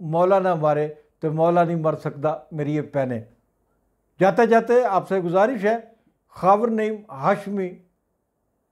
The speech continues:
जो चैनल आपका अपना चैनल है,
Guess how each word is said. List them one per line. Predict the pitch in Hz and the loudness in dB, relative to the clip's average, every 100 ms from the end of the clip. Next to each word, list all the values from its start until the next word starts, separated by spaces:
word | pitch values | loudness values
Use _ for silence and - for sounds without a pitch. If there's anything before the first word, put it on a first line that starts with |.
| _ _ _ _ _ _ _ _ _ _ _ _ _ _ _ _ _ - | _ _ _ _ _ _ _ _ _ _ _ _ _ _ _ _ _ -4
जो | 151 160 156 156 | 2 2 2 2
चैनल | 202 208 220 | 2 4 4
आपका | 208 202 214 208 | 4 4 0 -2
अपना | 202 180 226 240 | -2 -6 -2 -2
चैनल | 233 226 226 214 | 2 2 2 2
है, | 190 214 - | 2 0 -6